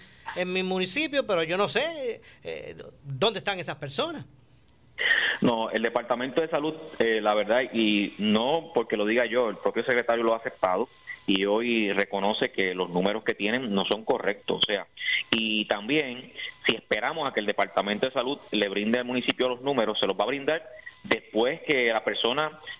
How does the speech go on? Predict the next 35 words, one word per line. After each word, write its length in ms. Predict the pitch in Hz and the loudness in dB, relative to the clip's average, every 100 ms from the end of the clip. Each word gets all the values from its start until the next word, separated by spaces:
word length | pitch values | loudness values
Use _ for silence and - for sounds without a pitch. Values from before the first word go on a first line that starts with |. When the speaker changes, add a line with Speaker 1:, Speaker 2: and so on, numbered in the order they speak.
| - | 0
Speaker 2:
ha 220 | 107 110 | 2 2
tenido 380 | - 127 127 139 | 0 2 2 4
contacto, 640 | 127 113 - 110 - 151 151 | 2 2 0 0 0 -2 0
eh, 300 | - 113 101 - | 0 2 0 0
con 200 | 101 101 | -2 2
todo 180 | 110 | 0
el 60 | 135 | 0
mundo. 300 | 110 117 92 | -2 -2 2
O 60 | 85 | 2
sea, 280 | 101 95 - - - - - | 2 0 -6 -12 -10 -4 0
aquí 240 | - 110 | 0 2
lo 60 | 131 | 0
importante 680 | 160 160 - 156 160 139 | 4 2 4 -2 0 0
es, 100 | 147 | 0
para 240 | - 110 104 | 2 2 2
neutralizar, 880 | 101 101 - 95 90 - 123 143 - - | 2 2 2 -2 -2 2 2 0 -6 -2
eh, 260 | 131 127 | 0 2
la 140 | 123 117 | 2 2
cadena 340 | 113 117 123 | 2 4 4
de 80 | 131 | 4
contagio, 580 | 131 131 156 147 101 98 | 0 0 0 0 -2 -2
es 60 | - | 0
que 220 | 120 120 | 0 0
el, 80 | 113 | 0
de-, 160 | 104 - | 0 0
el 100 | 98 | -4
mu-, 160 | 98 - | -10 -6
el 100 | 101 - | -6 0
propio 240 | 113 131 | 2 2
municipio 520 | 139 139 170 156 139 - - - - - | 0 0 0 0 -2 -4 -16 -12 -2 0
establezcan 560 | 107 113 117 175 - 117 | 0 0 0 0 0 0
lo 80 | 107 | 2
que 80 | |
nosotros 280 | 101 107 131 | 2 2 2
establecimos, 560 | 143 139 123 - - | 0 0 0 -2 -4